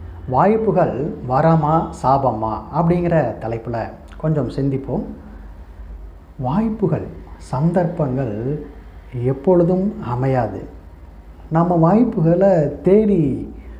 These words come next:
போகணும், முயற்சி செய்து கொண்டே இருக்க வேண்டும். ஒரு சில நேரங்கள்ல வாய்ப்புகள் தானாக வரும்.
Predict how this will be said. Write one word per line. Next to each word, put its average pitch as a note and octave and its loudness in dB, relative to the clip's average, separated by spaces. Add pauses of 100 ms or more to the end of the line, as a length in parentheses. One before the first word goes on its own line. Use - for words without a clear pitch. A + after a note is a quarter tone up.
(180)
போகணும், F#3+ 2 (680)
முயற்சி D3 0 (560)
செய்து G3 4
கொண்டே C#3+ 2
இருக்க A2+ -4
வேண்டும். - -12 (1700)
ஒரு D4+ 6
சில F#3+ 4
நேரங்கள்ல C#3+ 2 (420)
வாய்ப்புகள் F3 -2 (120)
தானாக D3+ 0
வரும். G#2+ -8